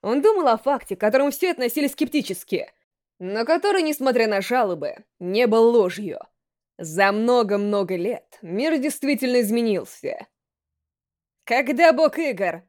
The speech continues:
я, вот этими самыми руками завладел Сунестером, мир изменился, превратив небо и землю в игровое поле, а законы в правила. Конечно же, он изменился.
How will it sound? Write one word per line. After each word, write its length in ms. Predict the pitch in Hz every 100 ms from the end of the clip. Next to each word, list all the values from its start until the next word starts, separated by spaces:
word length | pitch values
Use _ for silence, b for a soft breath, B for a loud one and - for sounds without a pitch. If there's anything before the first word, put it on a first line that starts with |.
| _ _
я, 440 | 202 220 226 185 - _ _ _
вот 220 | 233 233 254
этими 300 | 277 285 294
самыми 380 | 415 427 339
руками 440 | 294 269 339 302 247
завладел 760 | 226 220 233 220 277 214 151
Сунестером, 920 | 208 226 220 247 233 - 185 139 - - _ _ _ -
мир 280 | 269 262 254
изменился, 800 | 220 247 247 240 196 - 170 - - _ _ _ _
превратив 540 | 180 202 220 233 269
небо 300 | 294 302 233
и 60 | 233
землю 320 | 185 254 233
в 40 | 226
игровое 400 | 233 233 247 254
поле, 480 | 262 202 165 - - _ _
а 140 | 330
законы 480 | 320 392 392 453 302
в 80 | -
правила. 580 | 359 320 202 170 - - _ _ _ _ _
Конечно 520 | 359 294 440 508 254
же, 120 | 220 269
он 120 | 294
изменился. 760 | 269 339 330 247 185 - -